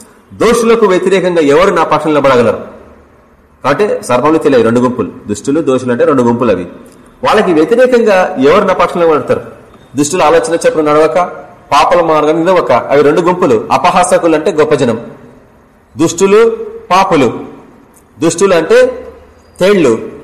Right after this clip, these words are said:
పాపులు అంటే సర్పానికి సాదృశ్యం, అపహాసకులు అంటే గొప్ప జనం. ఎప్పుడైనా ఈ మూడు గుంపులు,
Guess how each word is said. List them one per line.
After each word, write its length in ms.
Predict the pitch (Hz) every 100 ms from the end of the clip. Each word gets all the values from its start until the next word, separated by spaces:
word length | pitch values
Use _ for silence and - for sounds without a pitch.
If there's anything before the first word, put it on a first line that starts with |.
| - - - _ 156
పాపులు 380 | 196 202 202
అంటే 480 | 156 151 214 240 233
సర్పానికి 460 | - 190 - 208 190
సాదృశ్యం, 520 | - 135 131 131 107 - - - - -
అపహాసకులు 600 | 151 202 202 202 202 190
అంటే 140 | 175 226
గొప్ప 240 | 196 202
జనం. 280 | 175 139 110 - - - -
ఎప్పుడైనా 240 | 127 180 190
ఈ 40 |
మూడు 200 | 165 175
గుంపులు, 320 | 170 170 147